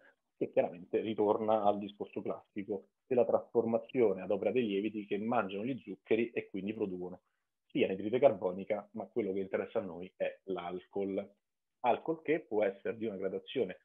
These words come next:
all'incirca ivi compresa tra i sette, i nove e i dieci gradi, a seconda della lunghezza o meno della fermentazione stessa. Detto ciò,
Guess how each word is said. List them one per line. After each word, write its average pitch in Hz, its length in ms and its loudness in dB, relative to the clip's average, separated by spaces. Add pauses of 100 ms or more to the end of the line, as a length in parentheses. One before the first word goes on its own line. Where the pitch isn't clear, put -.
(360)
all'incirca 131 720 -2
ivi 104 200 0
compresa 101 640 0
tra 92 140 -6
i - 40 -12
sette, - 360 0
i 98 40 -4
nove 110 280 0
e - 20 -12
i 95 40 -8
dieci 120 280 0
gradi, 104 440 0 (220)
a 170 200 -2
seconda 107 340 4
della 113 200 4
lunghezza 143 500 2
o 139 40 4
meno 101 320 -2
della 101 200 2
fermentazione 98 800 -2
stessa. 101 440 0 (1000)
Detto 117 360 2
ciò, 135 280 6